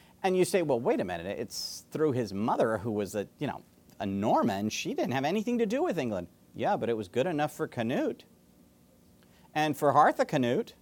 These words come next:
So why shouldn't it be good enough for me? During the struggles after the death of Hartha Canute, before Edward became king, he spent some time in Normandy with his relatives.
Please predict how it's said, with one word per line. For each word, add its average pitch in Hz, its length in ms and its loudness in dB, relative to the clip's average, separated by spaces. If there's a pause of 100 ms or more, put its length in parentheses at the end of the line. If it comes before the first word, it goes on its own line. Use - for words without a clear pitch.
(1040)
So 101 200 -2
why 113 220 0
shouldn't 123 340 -6
it 117 100 -6
be 113 120 -4
good 117 180 2
enough 117 240 -4
for - 160 -6
me? 139 260 -4 (1700)
During 220 580 8
the 185 500 8
struggles 247 960 6 (100)
after 214 500 4
the 180 140 2
death 165 460 4 (100)
of 139 160 4
Hartha 185 440 2
Canute, 120 440 0
before 262 760 6
Edward 196 420 8
became 156 500 -2
king, 104 500 -4 (1500)
he 208 160 2
spent 127 320 -2
some 190 200 -4
time 104 320 -6
in 202 200 0
Normandy 233 640 -2
with 104 220 -4
his 160 160 -6
relatives. - 880 -6